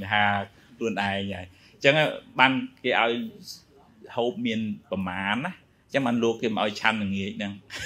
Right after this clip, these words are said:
<laughs> Muối, à, ca sĩ thiệt, cái hai ô tô sầm một thàn, say lan,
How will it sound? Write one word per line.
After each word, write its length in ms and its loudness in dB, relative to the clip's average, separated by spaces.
<laughs> 80 -4
Muối, 440 2
à, 240 -4
ca 120 6
sĩ 140 -4
thiệt, 380 2
cái 100 -6
hai 120 0
ô 180 -2
tô 160 4
sầm 220 -2
một 180 -2
thàn, 540 -2
say 400 0
lan, 600 0